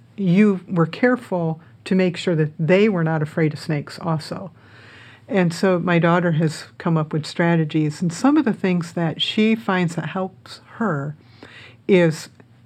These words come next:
if she doesn't feel trapped, she has a way of escape, then she feels more comfortable if yellow jackets are around. Um, sh-,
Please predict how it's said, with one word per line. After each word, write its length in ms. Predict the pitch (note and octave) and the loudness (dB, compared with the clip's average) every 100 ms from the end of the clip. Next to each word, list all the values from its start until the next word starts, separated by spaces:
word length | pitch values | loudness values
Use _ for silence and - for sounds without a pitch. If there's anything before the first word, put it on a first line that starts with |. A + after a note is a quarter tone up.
| _ | _
if 120 | G3+ | 2
she 200 | - - | 2 0
doesn't 340 | E3 F3 E3+ G#3 | 2 2 2 -2
feel 240 | - A#3+ | 0 0
trapped, 460 | A#3+ G3 F3 - - | 0 -2 -2 -4 -10
she 160 | - | -2
has 160 | D#3 D3+ | -2 0
a 40 | |
way 200 | D3+ D#3 | 0 0
of 100 | D#3+ | 0
escape, 500 | A3+ - - E3+ E3 - _ _ - _ _ - _ - - - | -4 -8 -4 -2 -2 -8 _ _ -20 _ _ -20 _ -20 -12 0
then 120 | D#3+ | 0
she 140 | - | 0
feels 300 | D#3 E3 D3+ | 0 0 0
more 140 | F3+ F3+ | -2 -2
comfortable 720 | - D#3 - D#3 D#3+ F3 F#3+ - | 0 -2 -2 -4 -2 -2 -4 0
if 320 | D#3+ D3+ - - - - | 0 -2 -14 -20 -20 -2
yellow 280 | D#3 D3 | 0 2
jackets 440 | D3 D3 C#3+ - - | 0 -2 -4 -6 -4
are 100 | D#3 | -2
around. 360 | E3 C3 C#3 D3+ _ - - - - - - - - - - | -2 -4 -6 -8 _ -20 -20 -20 -20 -20 -20 -20 -20 -10 0
Um, 300 | E3+ D3+ | 2 2
sh-, 80 | C#3+ | 0